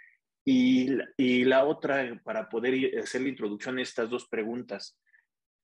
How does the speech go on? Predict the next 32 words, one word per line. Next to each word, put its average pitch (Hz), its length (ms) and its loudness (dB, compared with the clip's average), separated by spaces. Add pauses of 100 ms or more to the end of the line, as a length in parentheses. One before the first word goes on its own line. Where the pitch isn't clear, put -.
(160)
cuando 113 600 2
yo 127 140 2
estuve, 151 680 0 (140)
eh, 98 680 -4
seleccionando 113 800 -2
las 104 160 -4
escuelas, - 500 -4
obviamente 107 560 -4
con 101 120 -12
mi 101 100 -6
pareja, 107 400 0
mi 104 120 -4
esposa, - 520 -6 (640)
eh, 104 480 2
para 104 220 0
los 107 200 -2
niños, 127 480 -6 (540)
nos 113 300 -4
fuimos 147 540 0
a 110 120 4
ver 113 300 4
alrededor 104 920 0
de 135 120 0
toda 127 300 -2
la, 98 420 -8
de 104 280 -4
toda 131 180 2
la 123 120 2
circunferencia 104 880 -4 (280)
de 104 140 0
la 98 260 -4
casa 143 560 -2